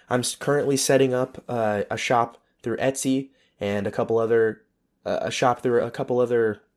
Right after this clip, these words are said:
websites. Um, I'm tweaking it, making sure that it's going to be completely foolproof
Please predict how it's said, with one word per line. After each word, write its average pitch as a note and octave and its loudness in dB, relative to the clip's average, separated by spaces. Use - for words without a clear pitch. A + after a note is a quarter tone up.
websites. B2 -2
Um, G2+ -6
I'm G2+ -8
tweaking C3+ -2
it, - -4
making A#2 -6
sure A#2+ -2
that G#2+ 0
it's G2+ -4
going G#2+ -6
to G#2 -8
be G#2 -6
completely A2+ -4
foolproof D3+ -2